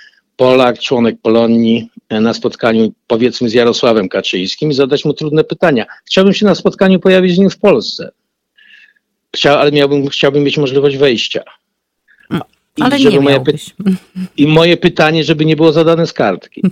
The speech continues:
Speaker 2: <laughs>
Speaker 1: Na to spotkanie zapraszam wszystkich, bez względów na pogląd-, po-, poglądy polityczne. Zapraszam ludzi do zadawania pytań bez kartek. Otwarta dyskusja.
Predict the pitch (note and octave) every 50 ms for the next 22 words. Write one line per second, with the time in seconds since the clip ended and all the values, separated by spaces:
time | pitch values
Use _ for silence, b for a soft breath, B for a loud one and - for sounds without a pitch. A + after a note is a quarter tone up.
0 | - - E3+ - _ - C3 D3+ - - D#3+ - - F3+ - - - F3+ F3 F#3
1 | E3+ D3+ E3 C#3+ E3+ E3 D3 - F3 D#3+ - - - C3+ - - - A2+ A2 A#2+
2 | C#3 C3 B2 B2 C#3+ D3+ D3 C#3+ C#3 - D3 C3+ A2+ - C3 A2+ B2+ A#2 A2 G2
3 | F#2 _ _ _ - C3 C3 _ _ _ - - C3 C3 C#3 C#3 C3 A#2+ A2+ G#2+
4 | - A#2 G#2+ G#2 G2 - G#2 - - - - - - _ _ B B B B B
5 | B B B B B _ _ B2 C#3 C3+ - D3+ D#3+ D#3+ D3+ - - D#3 D3+ D#3+
6 | D3+ - D#3+ D#3 - C#3+ C3 C#3 D3 D3 C#3 B2 C3+ D3 C3+ - - _ _ _
7 | - A2 A#2+ A#2 C3 B2+ A2 B2 A#2+ C3+ C3+ C#3 C3 A#2+ - - C#3+ C#3 - C#3+
8 | C3+ C#3+ C#3 B2 C3+ A#2+ - - - A#2 F#2+ E2 E2+ - - - - _ - -
9 | _ _ _ _ _ _ _ _ _ _ _ _ _ - C3 A#2+ - - E3+ D#3+
10 | C#3 - D#3 C#3 C3+ C3+ - - - - A#2 - - - - C#2+ -